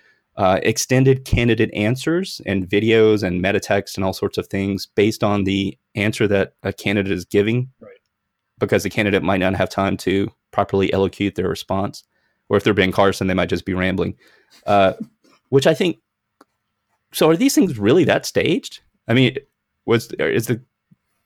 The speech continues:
Speaker 2: Well,
Speaker 1: each
Speaker 2: I mean
Speaker 1: candidate given, like, the questions and they
Speaker 2: Oh, no, I
Speaker 1: send
Speaker 2: don't
Speaker 1: them
Speaker 2: think they're
Speaker 1: in?
Speaker 2: given the questions, but I think that, um,
Speaker 1: Or in
Speaker 2: they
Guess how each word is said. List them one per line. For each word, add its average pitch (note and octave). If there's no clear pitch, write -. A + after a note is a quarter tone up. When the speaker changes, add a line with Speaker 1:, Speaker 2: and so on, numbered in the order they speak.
Speaker 2:
Well, F#3
Speaker 1:
each G3
Speaker 2:
I G3
mean G#3
Speaker 1:
candidate B2+
given, A2+
like, G#2+
the -
questions F#3
and A2+
they G2
Speaker 2:
Oh, D3
no, C3+
I B2
Speaker 1:
send B2
Speaker 2:
don't A#2
Speaker 1:
them A#2
Speaker 2:
think A2
they're C3+
Speaker 1:
in? -
Speaker 2:
given C3
the A#2
questions, C3+
but B2+
I A#2
think B2
that, A2+
um, G2+
Speaker 1:
Or D3
in A#2+
Speaker 2:
they A2